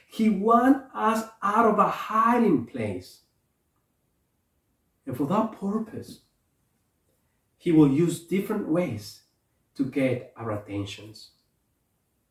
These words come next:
In the case of Jonah's life, God used the water, the storm, the worm, the plant, the sun to get Jonah's attention. But at the same time,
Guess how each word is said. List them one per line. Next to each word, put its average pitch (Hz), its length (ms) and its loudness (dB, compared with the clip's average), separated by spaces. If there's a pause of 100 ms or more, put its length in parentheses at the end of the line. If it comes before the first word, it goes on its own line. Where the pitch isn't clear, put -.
(920)
In 131 60 -4
the 123 140 0
case 165 540 6 (100)
of - 220 -8
Jonah's 175 400 2
life, 147 320 2 (640)
God 233 280 6
used 240 280 10
the 196 100 0
water, 185 720 2 (440)
the 143 100 -4
storm, 151 680 -2 (680)
the 147 100 4
worm, 175 640 6 (640)
the 127 60 -14
plant, 196 540 2 (920)
the 160 60 -4
sun 262 560 4 (680)
to 165 140 2
get 208 200 2
Jonah's 208 460 2
attention. 185 540 -4 (420)
But 139 100 -2
at 135 60 2
the 123 60 -2
same 180 220 0
time, 220 360 -6